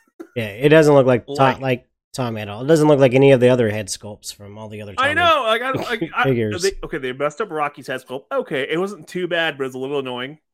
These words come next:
Speaker 2: Fine, whatever. They messed up Adam, like, the first generation Adam. Uh, that was a little annoying too, but whatever, sure. Uh, they messed up T J. They messed up,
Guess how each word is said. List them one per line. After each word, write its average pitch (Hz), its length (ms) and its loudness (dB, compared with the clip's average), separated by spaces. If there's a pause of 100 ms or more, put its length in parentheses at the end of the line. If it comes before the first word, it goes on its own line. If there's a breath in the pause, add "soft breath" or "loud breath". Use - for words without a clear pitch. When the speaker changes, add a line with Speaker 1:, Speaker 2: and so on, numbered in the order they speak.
(140)
Speaker 2:
Fine, 139 320 -8
whatever. 127 420 -8 (400)
They 123 80 -10
messed 170 300 -6
up 165 200 -8
Adam, 147 380 -4
like, 135 200 -10
the 131 100 -14
first 147 340 -6
generation 143 440 -8
Adam. 120 380 -10 (400)
Uh, 131 180 -4
that 185 60 -2
was 190 80 -6
a 185 60 -4
little 208 320 2
annoying 202 320 -6
too, 196 280 -4
but 196 140 -8
whatever, 143 420 -6
sure. 135 420 -6 (420)
Uh, 135 200 -2
they 135 120 -6
messed 151 220 -6
up 214 120 -8
T 175 240 -6
J. 143 460 -8 (320)
They 143 140 -2
messed 156 320 -8
up, 151 200 -4